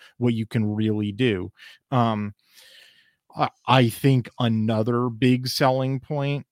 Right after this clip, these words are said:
you know, that Oregon has is, like, they're not joking when they say, you know, "This is a family, this is affectionate, you, you know, you're gonna be loved and accepted and celebrated." Like, you know, like, I,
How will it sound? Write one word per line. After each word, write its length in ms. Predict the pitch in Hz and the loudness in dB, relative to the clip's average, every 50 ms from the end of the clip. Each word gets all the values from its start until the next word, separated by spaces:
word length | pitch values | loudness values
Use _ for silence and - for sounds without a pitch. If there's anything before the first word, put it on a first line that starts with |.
| _ | _
you 120 | - 131 131 | -2 0 2
know, 260 | 131 131 135 135 127 | 4 4 6 6 4
that 120 | 123 127 | 4 2
Oregon 400 | 135 143 143 139 139 135 143 139 | 2 0 -2 -2 -4 -6 -6 -4
has 460 | 131 131 131 131 131 135 139 139 127 127 | -2 0 2 2 2 2 2 2 0 -2
is, 160 | 120 113 127 | -4 -6 -2
like, 360 | 123 123 127 127 123 113 113 | 2 4 4 4 4 2 0
they're 160 | 107 135 170 | -2 0 0
not 300 | 208 226 226 185 117 95 | 0 0 -2 -4 -6 -8
joking 680 | 95 98 92 101 107 123 135 123 - 123 104 101 104 104 | -12 -12 -6 -4 -2 -2 -2 -4 -6 -6 -6 -4 -4 -4
when 120 | 104 98 95 | -4 -4 -4
they 200 | 92 92 95 92 | -4 -6 -6 -8
say, 400 | - - - 101 98 95 92 90 | -8 -8 -8 -6 -6 -6 -6 -6
you 160 | 95 98 95 | -6 -6 -6
know, 180 | 92 92 92 | -6 -8 -8
"This 140 | 92 92 95 | -10 -10 -12
is 160 | 98 92 92 | -12 -12 -12
a 40 | 95 | -14
family, 540 | - - - 92 92 95 95 95 92 92 92 | -14 -12 -12 -10 -10 -10 -10 -10 -8 -10 -10
this 200 | 90 101 92 95 | -10 -12 -14 -14
is 160 | 101 90 90 | -12 -12 -14
affectionate, 720 | 92 - - 104 95 - - - - 101 92 92 90 87 87 95 | -14 -8 -6 -4 -4 -4 -4 -6 -4 -4 -4 -4 -4 -6 -8 -10
you, 140 | 101 101 80 92 | -12 -14 -12 -10
you 160 | 104 101 95 | -10 -8 -8
know, 140 | 92 90 90 | -6 -6 -6
you're 200 | 90 90 92 92 | -6 -8 -10 -10
gonna 160 | 92 95 95 | -10 -10 -12
be 140 | 92 95 95 | -10 -12 -12
loved 240 | 95 95 95 90 95 | -10 -10 -12 -12 -12
and 140 | 90 85 85 | -14 -16 -16
accepted 640 | 85 - - 110 95 - _ - 101 95 90 87 98 | -14 -12 -12 -12 -12 -12 _ -4 -4 -4 -4 -4 -6
and 140 | 92 90 | -6 -4
celebrated." 840 | - - 117 120 123 113 101 95 98 95 90 87 87 90 92 95 - 101 | -2 0 2 2 2 2 0 -4 -6 -4 -4 -6 -6 -10 -12 -14 -14 -12
Like, 540 | 101 101 104 101 98 95 95 95 - - - - - _ _ _ _ _ _ _ - - - - - - - - - - - _ _ _ _ _ _ _ _ _ _ _ _ _ 104 95 90 92 | -6 -2 0 0 0 0 -2 -4 -6 -12 -18 -20 -20 _ _ _ _ _ _ _ -20 -20 -20 -20 -20 -20 -20 -20 -20 -20 -20 _ _ _ _ _ _ _ _ _ _ _ _ _ -20 -20 -20 -20
you 280 | - 151 151 120 110 | -20 -8 -4 -2 -2
know, 380 | 104 98 98 98 95 98 101 - _ _ _ _ _ _ 480 466 440 440 _ _ _ _ - | 0 0 -2 -2 -4 -4 -6 -8 _ _ _ _ _ _ _ -20 _ _ _ _ _ _ -16
like, 240 | - 98 104 107 | -16 -14 -10 -10
I, 320 | - - - - 104 117 | -10 -10 -6 -6 -6 -6